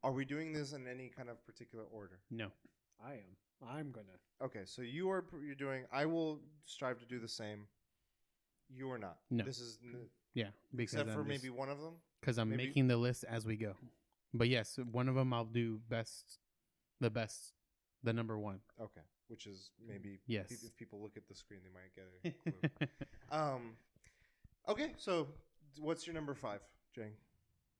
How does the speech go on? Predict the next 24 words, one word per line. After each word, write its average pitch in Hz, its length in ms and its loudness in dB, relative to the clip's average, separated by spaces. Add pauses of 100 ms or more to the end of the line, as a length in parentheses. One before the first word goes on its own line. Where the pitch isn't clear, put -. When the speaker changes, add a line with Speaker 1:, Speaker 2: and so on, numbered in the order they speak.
(600)
Speaker 3:
So 147 240 2
I've 147 220 2
only 190 200 4
played 151 320 0
two 156 200 -4
games 127 420 -4
of 98 60 -12 (420)
twenty 110 180 -2
twenty-two. 98 460 -8 (180)
Speaker 1:
That 131 160 2
Speaker 3:
So 101 60 -4
Speaker 1:
came 127 160 4
Speaker 3:
I'm 127 60 4
Speaker 1:
out - 20 4
Speaker 3:
gonna, 110 80 -4
Speaker 1:
this - 180 -8
year. - 100 -20 (220)
Speaker 3:
yeah, 101 140 -8
so 117 280 -14
I'm 120 100 -8
gonna 120 220 -10 (960)
throw 117 140 0
it 101 100 -4
back. 95 200 -8